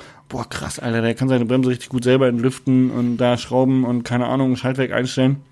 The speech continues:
Ja, aber am Auto ist es ja eigentlich noch viel simpler, äh, Bremsklötze und Bremsscheiben zu wechseln, weil das alles viel größere Schrauben sind, man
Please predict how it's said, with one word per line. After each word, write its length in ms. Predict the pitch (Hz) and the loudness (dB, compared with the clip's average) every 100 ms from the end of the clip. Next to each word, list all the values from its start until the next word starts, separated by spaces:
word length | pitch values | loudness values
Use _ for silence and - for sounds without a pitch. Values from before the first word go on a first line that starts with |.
| _ _ _ _ _ _ - | _ _ _ _ _ _ -2
Ja, 200 | 135 139 - | -2 -2 -4
aber 180 | 117 120 | 0 2
am 140 | 117 | 2
Auto 300 | 143 165 139 | 0 2 2
ist 180 | 131 135 | 0 -6
es 80 | 123 | -4
ja 60 | |
eigentlich 160 | 123 127 | 0 0
noch 140 | 123 | 0
viel 200 | - 147 | 0 0
simpler, 560 | 139 127 156 120 120 139 - - - | 0 0 0 0 0 -2 -8 -20 -4
äh, 360 | 127 123 123 117 - - _ - | 2 4 4 0 -6 -20 _ 0
Bremsklötze 800 | 123 170 - - 123 120 147 143 | 0 0 -4 0 0 2 -2 0
und 160 | 131 | 0
Bremsscheiben 540 | 113 131 156 - 113 107 | 2 2 2 2 0 0
zu 120 | 110 | -2
wechseln, 380 | 110 101 135 143 | -4 -2 0 2
weil 220 | 120 120 - | 0 0 -2
das 180 | 123 - | -4 -2
alles 240 | 127 127 | -2 -2
viel 160 | - 143 | 0 0
größere 380 | 135 147 135 | 2 0 -2
Schrauben 320 | 120 123 143 131 | -2 0 2 2
sind, 200 | 123 123 | 0 -2
man 220 | 123 | -4